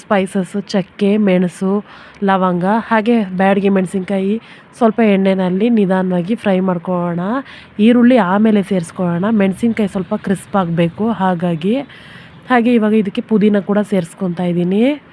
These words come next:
ನಾನು ಇದು ಮೊಟ್ಟೆ ಕೋಳಿನಲ್ಲಿ ಮಾಡ್ತಾ ಇರೋದು, ನೀವು ಬಾಯ್ಲರ್ ಕೋಳಿನಲ್ಲೂ ಕೂಡ ಮಾಡ್ಬೋದು. ಬಾಯ್ಲರ್ ಕೋಳಿನಲ್ಲಿ ಬೇಗ ಬೆಂದೋಗ್ಬಿಟ್ರೆ ಅಷ್ಟಾಗಿ ಟೇಸ್ಟ್ ಇರೋದಿಲ್ಲ, ಹಾಗಾಗಿ ಮೊಟ್ಟೆ ಕೋಳಿನ ಯೂಸ್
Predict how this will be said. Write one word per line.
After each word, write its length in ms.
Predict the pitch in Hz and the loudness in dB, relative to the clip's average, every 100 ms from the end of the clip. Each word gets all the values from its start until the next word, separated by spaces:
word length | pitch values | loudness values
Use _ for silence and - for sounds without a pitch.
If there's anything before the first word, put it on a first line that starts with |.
| - - - - - - - - - - - - - - - - - - - - 269 | -20 -20 -20 -20 -20 -20 -20 -20 -20 -20 -20 -20 -20 -20 -20 -20 -20 -20 -20 -8 0
ನಾನು 160 | 214 220 247 | 2 2 2
ಇದು 100 | 233 214 | 2 2
ಮೊಟ್ಟೆ 260 | 180 170 240 240 | 0 0 -2 2
ಕೋಳಿನಲ್ಲಿ 440 | 214 202 196 196 190 | 2 2 2 2 2
ಮಾಡ್ತಾ 300 | 170 165 185 | 0 0 0
ಇರೋದು, 240 | 180 165 202 254 | 0 0 0 2
ನೀವು 100 | 226 180 | 2 2
ಬಾಯ್ಲರ್ 320 | 180 190 202 202 | 2 2 0 0
ಕೋಳಿನಲ್ಲೂ 440 | 202 190 185 180 185 | 0 2 0 -2 -2
ಕೂಡ 100 | 185 196 170 | -2 0 0
ಮಾಡ್ಬೋದು. 500 | 175 165 165 160 202 262 - - - - 214 214 | 0 0 0 0 -2 -4 -8 -18 -18 -12 -2 0
ಬಾಯ್ಲರ್ 340 | 247 254 233 226 | 2 0 0 2
ಕೋಳಿನಲ್ಲಿ 420 | 214 196 196 214 170 | 2 2 2 2 2
ಬೇಗ 200 | 190 208 220 190 | 2 4 2 2
ಬೆಂದೋಗ್ಬಿಟ್ರೆ 560 | 190 190 196 185 196 190 | 2 2 0 0 0 0
ಅಷ್ಟಾಗಿ 460 | 165 - 190 190 196 185 | -2 -4 -2 -2 -2 -2
ಟೇಸ್ಟ್ 320 | 190 180 185 | -2 -2 -4
ಇರೋದಿಲ್ಲ, 340 | 175 170 170 170 190 240 - - - - | -2 -2 -2 -2 -4 -8 -14 -20 -20 -4
ಹಾಗಾಗಿ 540 | 220 208 208 202 220 226 202 175 170 165 - - 214 | 0 2 2 2 2 4 4 2 -2 -8 -20 -12 -4
ಮೊಟ್ಟೆ 200 | 202 214 202 | -2 0 0
ಕೋಳಿನ 260 | 208 190 190 190 | 2 2 2 0
ಯೂಸ್ 160 | 180 | 0